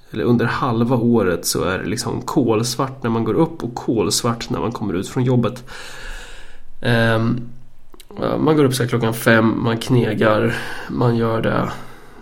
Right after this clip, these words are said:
eh, i princip hela sitt liv och sen går man i pension.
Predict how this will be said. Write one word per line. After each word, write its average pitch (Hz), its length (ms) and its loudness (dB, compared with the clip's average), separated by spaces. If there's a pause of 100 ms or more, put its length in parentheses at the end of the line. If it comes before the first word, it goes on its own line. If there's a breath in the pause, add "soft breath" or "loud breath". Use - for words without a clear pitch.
(140 loud breath)
eh, - 580 -6 (460)
i 127 120 0
princip 127 280 2
hela - 220 0
sitt - 160 -2
liv - 300 2 (380 loud breath)
och - 80 -8
sen - 200 -2
går - 100 -4
man - 200 0
i 131 80 2
pension. - 540 -4